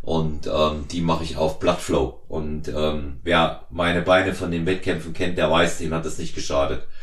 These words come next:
Und, ähm, das hä-, hängt aber auch damit zusammen, weil ich halt in, äh, früheren Jahren, äh, meines Trainings bockschwere Kniebeuge gemacht hab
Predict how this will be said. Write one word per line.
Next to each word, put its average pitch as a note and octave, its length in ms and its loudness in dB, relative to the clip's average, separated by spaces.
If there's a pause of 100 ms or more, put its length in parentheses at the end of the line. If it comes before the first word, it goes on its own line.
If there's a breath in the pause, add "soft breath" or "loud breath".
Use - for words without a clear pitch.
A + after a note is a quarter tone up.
(220 loud breath)
Und, D2 420 -8
ähm, C#2 520 -4 (100)
das - 280 -2 (260 loud breath)
hä-, G2+ 220 -2
hängt B2+ 320 6
aber G2+ 220 8
auch F#2 160 4
damit G#2 300 4
zusammen, F2+ 380 2 (260 loud breath)
weil G#2+ 180 4
ich A#2+ 160 0
halt F2+ 300 2
in, E2+ 340 -2
äh, E2 460 -2
früheren F#2+ 480 4
Jahren, E2+ 440 2 (320 loud breath)
äh, D#2+ 320 2 (120)
meines F2 360 0
Trainings E2 460 -2
bockschwere E2+ 600 0
Kniebeuge D#2+ 580 -2
gemacht D2+ 360 -2
hab - 260 -2